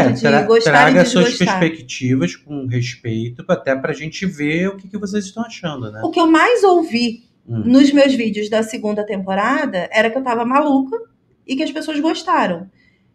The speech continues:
Speaker 2: Fico muito feliz. Da mesma
Speaker 1: <laughs>
Speaker 2: forma que estou mais feliz agora por ter reassistido a segunda, ter gostado da segunda vez que reassisti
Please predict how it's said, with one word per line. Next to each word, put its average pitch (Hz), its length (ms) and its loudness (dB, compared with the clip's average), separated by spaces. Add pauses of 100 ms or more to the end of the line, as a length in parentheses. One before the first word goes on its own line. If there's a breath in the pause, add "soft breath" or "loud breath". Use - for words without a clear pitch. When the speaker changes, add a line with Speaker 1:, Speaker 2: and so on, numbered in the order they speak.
(120)
Speaker 2:
Fico 370 440 -2
muito 339 280 0
feliz. 415 640 -2
Da 202 300 2
mesma 269 280 2
Speaker 1:
<laughs> - 20 -2
Speaker 2:
forma 294 260 2
que - 80 -8
estou 294 260 -4
mais 302 300 -2
feliz 294 360 0
agora 214 440 2
por 226 220 -8
ter 220 160 0
reassistido 262 680 -2
a 302 60 -4
segunda, 214 520 -4 (480 soft breath)
ter 330 280 4
gostado 262 760 0 (260)
da 214 160 4
segunda 220 440 0
vez 208 180 0
que - 140 -4
reassisti 220 880 0